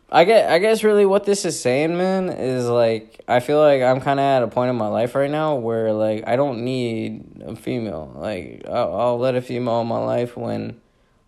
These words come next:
I feel like she has something to add to my life. And for the longest time, like, I have no fucking shame. I'll say it, like, I wanted, if I was ever int-, romantically interested in somebody, like, I wanted them to like me. I didn't wanna have to go through this bullshit. Like, I want this person to like me.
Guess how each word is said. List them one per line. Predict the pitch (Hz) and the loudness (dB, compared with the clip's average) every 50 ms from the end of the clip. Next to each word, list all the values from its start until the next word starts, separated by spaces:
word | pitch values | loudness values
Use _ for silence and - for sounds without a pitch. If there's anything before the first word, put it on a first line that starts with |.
| - | -6
I | - 101 113 | -4 -2 -2
feel | - 127 123 | 0 2 2
like | 120 117 113 | 2 2 0
she | - - 123 117 113 | -2 -6 -4 0 2
has | 110 110 107 | 2 2 0
something | - 110 107 107 113 104 101 | 0 -4 -6 -6 -6 -6 -6
to | 98 92 | -4 -4
add | 85 104 104 104 104 | -2 -2 -2 -4 -6
to | - | -8
my | 104 104 101 | -10 -10 -8
life. | - - 104 101 - - - - - | -6 -6 -4 -4 -6 -6 -10 -14 -14
And | - 95 98 | -12 -8 -6
for | 104 | -4
the | 104 104 | -4 -2
longest | 113 117 120 117 113 117 - | -2 -2 -2 -2 -4 -6 -4
time, | 123 123 120 110 | -4 -2 -2 -2
like, | 107 107 | 0 4
I | 113 | 4
have | 123 123 | 4 4
no | 123 127 123 | 4 2 0
fucking | 123 - 123 110 - - 107 | 0 0 -2 -2 -2 -6 -10
shame. | - 117 117 113 113 - | -6 -6 -6 -6 -6 -6
I'll | - 110 | -6 -6
say | 110 - 117 113 110 | -4 -4 -2 -2 -2
it, | 107 | -2
like, | 95 110 101 - | -4 -6 -8 -8
I | 107 | -8
wanted, | 107 107 107 117 117 113 110 107 104 104 - - - - - - - - - _ | -6 -4 -4 -4 -4 -4 -6 -6 -8 -10 -14 -20 -20 -20 -20 -20 -20 -20 -16 _
if | - 117 107 - | -4 -2 2 4
I | 120 123 | 6 6
was | 120 123 120 | 6 4 2
ever | 85 110 127 127 | 2 0 2 2
int-, | 123 123 123 131 - - - - | 2 0 0 -2 -6 -10 -16 -12
romantically | - 95 113 110 110 113 113 120 143 - - 107 - 107 104 | -4 0 0 2 2 2 2 0 0 -2 -4 -8 -6 -4 -4
interested | 120 120 - - 110 - 113 110 104 | -4 -6 -6 -10 -8 -6 -4 -4 -4
in | 104 | -4
somebody, | 101 - 107 104 107 101 107 101 | -4 -4 -4 -2 -2 -2 -2 -2
like, | 95 98 - | -4 -4 -6
I | 82 92 | -8 -6
wanted | 98 101 107 110 113 110 104 101 | -4 -2 0 0 0 0 -2 -4
them | 101 101 95 | -4 -6 -6
to | - | -6
like | 101 - 101 98 - - | -6 -4 -4 -4 -6 -8
me. | - 101 - | -14 -14 -10
I | - | -6
didn't | 104 113 113 117 | -4 -4 -4 -2
wanna | 113 113 113 110 110 | -2 -2 -2 -2 -4
have | 127 113 101 | -4 -6 -8
to | - 110 | -8 -8
go | 117 110 107 | -6 -6 -6
through | - - 104 | -6 -8 -12
this | 113 101 117 | -10 -10 -10
bullshit. | - 110 113 107 - - - | -8 -8 -8 -8 -8 -8 -10
Like, | 73 73 73 87 | -10 -10 -10 -10
I | |
want | 90 98 110 117 113 110 - | -8 -6 -4 -4 -4 -4 -6
this | - 110 - | -8 -10 -8
person | - 113 104 - - - - | -8 -8 -8 -8 -10 -12 -10
to | - | -10
like | 104 110 - - - | -8 -10 -10 -10 -12
me. | - - - | -14 -14 -14